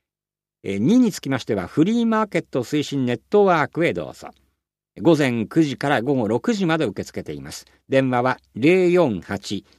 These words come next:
二六八の八七一一番。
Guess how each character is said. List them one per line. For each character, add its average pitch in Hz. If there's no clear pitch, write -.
二 220
六 202
八 151
の 110
八 147
七 196
一 90
一 -
番。 67